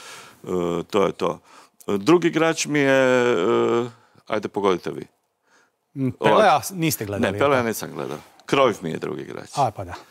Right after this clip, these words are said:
Speaker 1: Cruyff mi je sjajan igrač.
Speaker 2: Da.
Speaker 1: Beckenbauer.
Speaker 2: Mhm.
Speaker 1: Ronaldo, ali stari Ronaldo
Speaker 2: Mhm.
Speaker 1: i Maradona.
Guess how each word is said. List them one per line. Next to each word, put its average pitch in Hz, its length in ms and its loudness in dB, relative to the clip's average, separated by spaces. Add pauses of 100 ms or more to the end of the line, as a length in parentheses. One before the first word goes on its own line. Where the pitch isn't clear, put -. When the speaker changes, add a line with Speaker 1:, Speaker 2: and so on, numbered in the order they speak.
(240)
Speaker 1:
Cruyff 85 320 -2
mi 85 120 -6
je 82 160 -4 (280)
sjajan 101 400 0
igrač. 101 460 -2
Speaker 2:
Da. 107 120 -10 (360)
Speaker 1:
Beckenbauer. 120 680 -2 (600)
Speaker 2:
Mhm. 98 180 -6 (520)
Speaker 1:
Ronaldo, 95 680 2 (120)
ali 78 480 -2 (360)
stari 85 360 0
Ronaldo 120 560 -2 (320)
Speaker 2:
Mhm. 92 540 -12
Speaker 1:
i 147 100 2
Maradona. 92 480 2